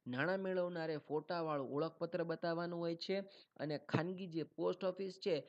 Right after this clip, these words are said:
ત્યાં જઈ અને પોતાને મની ઓર્ડર જોઈએ છે પોતાનો, તેની વિશે રિક્વેસ્ટ કરવાની હોય છે.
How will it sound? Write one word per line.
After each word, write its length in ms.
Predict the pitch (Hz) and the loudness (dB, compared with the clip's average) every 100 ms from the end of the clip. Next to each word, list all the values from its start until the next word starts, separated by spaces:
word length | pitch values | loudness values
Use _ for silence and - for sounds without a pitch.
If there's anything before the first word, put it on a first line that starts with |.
| - | -12
ત્યાં 280 | _ - 147 | _ -6 -4
જઈ 240 | 147 185 190 | 0 0 0
અને 240 | 135 135 | -2 -6
પોતાને 420 | 123 143 156 147 127 | -6 -6 -6 -6 -4
મની 300 | 127 170 165 | -2 -2 -2
ઓર્ડર 280 | 156 143 | 0 -2
જોઈએ 400 | 123 151 190 185 | 0 4 6 6
છે 180 | 156 139 | 4 0
પોતાનો, 420 | 110 131 123 120 | 0 -2 -2 -2
તેની 340 | 110 156 151 127 | -4 -2 -2 -2
વિશે 260 | 127 180 | -2 0
રિક્વેસ્ટ 400 | 170 185 196 196 | 2 2 2 0
કરવાની 400 | - 156 147 135 | 2 4 4 2
હોય 160 | 127 127 | 2 0
છે. 180 | - | -2